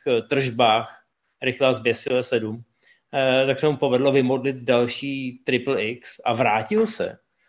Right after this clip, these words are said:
Nezabili ho u Bora Bora, ale nakonec nějakým zázrakem přežil a ještě z toho vydojil, mám pocit, dokonce dva filmy? Nebo jeden film s, jeden film s Dieselem a pak jako to pokračovalo úplně i bez něj.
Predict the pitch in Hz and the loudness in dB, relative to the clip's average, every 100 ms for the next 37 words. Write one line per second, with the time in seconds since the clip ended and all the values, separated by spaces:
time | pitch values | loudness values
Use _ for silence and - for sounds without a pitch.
0 | _ 127 127 190 170 147 139 143 131 120 | _ -4 2 2 2 2 2 0 -2 0
1 | 127 127 113 113 120 131 127 117 123 117 | 2 2 2 0 0 0 -2 -6 -8 -10
2 | - 110 139 135 127 113 113 131 127 135 | -6 -8 -6 0 0 0 -2 -4 -4 -4
3 | 117 120 120 _ _ - 123 - - 127 | -2 -2 -4 _ _ -10 -8 -8 -4 -2
4 | 113 107 117 117 113 107 - 113 117 113 | -2 0 0 0 -4 -8 -12 -12 -10 -6
5 | 117 92 80 - 147 185 226 254 _ _ | -6 -6 -10 -8 -8 -6 -6 -8 _ _
6 | _ _ _ _ _ _ _ _ _ _ | _ _ _ _ _ _ _ _ _ _
7 | _ _ - 131 127 135 170 170 175 151 | _ _ -6 0 2 4 2 2 0 0
8 | - - 135 117 160 160 175 160 120 135 | -6 -4 0 2 0 0 -2 -2 -2 -2
9 | 131 147 151 170 139 143 139 143 139 147 | 0 2 2 2 0 2 0 0 -2 -4
10 | 135 - 127 135 - 135 131 127 135 135 | -4 -6 -6 -6 -4 -2 -2 -2 -4 -2
11 | 135 131 123 117 113 107 120 | -2 2 2 2 0 -2 -4